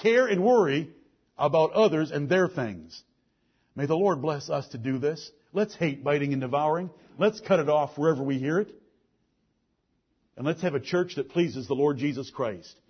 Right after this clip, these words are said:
This is the liberty of the gospel. None of this is hard. This is not hard. You don't have to be going out to your flock every day and killing an animal and hauling it to the priest.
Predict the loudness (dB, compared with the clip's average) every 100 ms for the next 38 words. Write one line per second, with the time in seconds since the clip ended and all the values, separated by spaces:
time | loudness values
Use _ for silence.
0 | -10 6 6 6 -4 -2 0 -2 -2 -2
1 | -2 -2 -2 -4 -6 -14 -14 _ _ _
2 | 0 2 4 4 4 0 -4 -2 -2 -4
3 | -10 _ _ _ _ _ _ _ _ -4
4 | -2 0 0 0 0 0 0 -2 -14 _
5 | _ _ _ 0 2 2 2 0 0 2
6 | 2 0 0 -2 0 -2 2 2 2 2
7 | 0 0 -2 -2 0 0 0 0 -2 -6
8 | -6 -4 2 4 4 0 0 -2 0 0
9 | 0